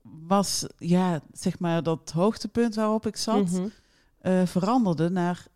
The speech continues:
Speaker 1: ik wil helemaal niet weg uit Tilburg. Waarom?
Speaker 2: Ja.
Speaker 1: Dus ik,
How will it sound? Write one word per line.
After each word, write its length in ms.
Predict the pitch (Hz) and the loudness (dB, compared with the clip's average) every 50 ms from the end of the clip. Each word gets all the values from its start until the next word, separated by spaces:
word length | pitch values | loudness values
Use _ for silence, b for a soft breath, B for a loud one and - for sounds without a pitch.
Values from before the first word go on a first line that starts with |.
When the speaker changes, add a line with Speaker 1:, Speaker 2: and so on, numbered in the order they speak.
| _ _ | _ _
Speaker 1:
ik 180 | - 156 - | -10 -8 -6
wil 140 | - 95 107 | -4 -4 -2
helemaal 220 | 185 240 277 302 302 | -2 0 0 2 2
niet 160 | 269 220 180 | 2 2 2
weg 200 | 180 180 170 151 | 0 -2 0 0
uit 160 | 160 156 151 | 0 -2 -2
Tilburg. 600 | - - 175 160 151 147 151 131 139 143 - - | -2 -2 -2 0 0 -2 -4 -2 -4 -6 -6 -6
Waarom? 480 | 143 143 139 139 - 240 285 269 196 - _ _ _ - - | -6 -4 -4 0 0 0 0 0 -2 -6 _ _ _ -20 -8
Speaker 2:
Ja. 260 | - 214 240 247 240 - _ _ _ _ | -6 -6 -6 -6 -8 -14 _ _ _ _
Speaker 1:
Dus 400 | 175 202 202 202 190 - - - | 0 2 2 2 2 0 -4 -4
ik, 160 | - 180 190 | -4 -6 -6